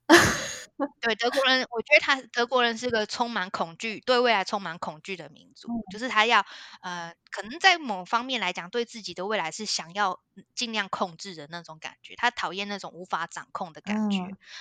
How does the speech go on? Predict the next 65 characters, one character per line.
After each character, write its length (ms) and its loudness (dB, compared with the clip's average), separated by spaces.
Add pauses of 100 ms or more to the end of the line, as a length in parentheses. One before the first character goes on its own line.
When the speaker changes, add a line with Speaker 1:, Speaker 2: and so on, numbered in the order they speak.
Speaker 2:
所 140 -2
以 100 -4
德 140 -4
国 180 -6
有 120 -2
非 140 -6
常 160 -2
多 160 -18
的， 200 -10
呃， 220 -14
各 200 0
类 160 0
型 160 -10
的 160 -16
保 240 -8
险 240 -8 (100)
这 140 -14
样 160 -6
子， 120 -18
Speaker 1:
对。 40 -20 (280)
Speaker 2:
还 140 -8
有 140 -4
就 140 -12
是 100 -10
要 220 0 (320)
非 100 -2
常 160 -4
妥 220 -12
善 180 -4
地 60 -16
去 80 -12
规 220 -8
划 160 -2
他 140 -6
们 200 -14
退 240 -8
休 240 -10
的 80 -16
生 320 -10
活， 260 -18
Speaker 1:
嗯。 420 -4
Speaker 2:
哦， 160 -12 (320)
那， 220 -6 (960)
所 160 0
以 60 0
就 100 -6
是 160 -2
会 120 0
被 220 0
问 180 -6
到 120 2
很 180 -10
多 160 -8
说 160 -8
：“那 140 -4
你 120 -12
退 240 -4
休 220 -8
怎 120 -20
么 120 -18
办？ 220 -6
你 100 -20
的 140 -14
那 120 -12
个， 380 -10